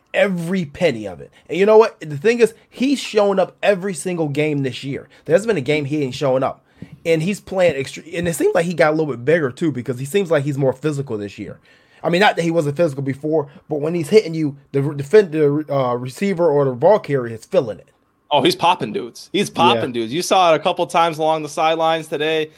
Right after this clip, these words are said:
Speaker 2: I, you, you had one of those tic-tac penalties last week for a hit along the sideline. But Jo-, Jordan Poyer has a different physicality to his game this season. I agree with you one hundred ten percent, Jeremy.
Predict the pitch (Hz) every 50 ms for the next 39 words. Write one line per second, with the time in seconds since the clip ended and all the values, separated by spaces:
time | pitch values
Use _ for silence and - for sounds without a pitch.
0 | _ _ _ _ - 127 131 131 131 131 127 131 139 143 143 139 139 143 139 139
1 | 139 131 127 123 120 - - 139 131 - - 139 131 127 127 - 135 123 120 120
2 | 120 117 110 - 131 123 127 123 - - 127 120 117 - 127 120 117 117 127 120
3 | 117 117 117 117 117 113 110 110 - 135 123 123 120 120 113 110 110 107 107 107
4 | - 139 147 143 - - _ _ _ _ - 175 208 196 151 - - 170 170 160
5 | 151 139 131 127 135 131 135 139 131 120 127 117 117 131 131 131 135 123 107 -
6 | 135 127 110 117 - - 120 117 117 113 113 110 107 - 120 107 107 107 - 117
7 | 110 113 107 107 107 107 104 - 110 104 101 98 104 101 104 113 113 101 104 110
8 | 110 110 107 104 110 107 104 104 104 107 110 110 107 98 92 - 110 107 - 95
9 | - 113 110 101 98 101 104 107 104 104 104 98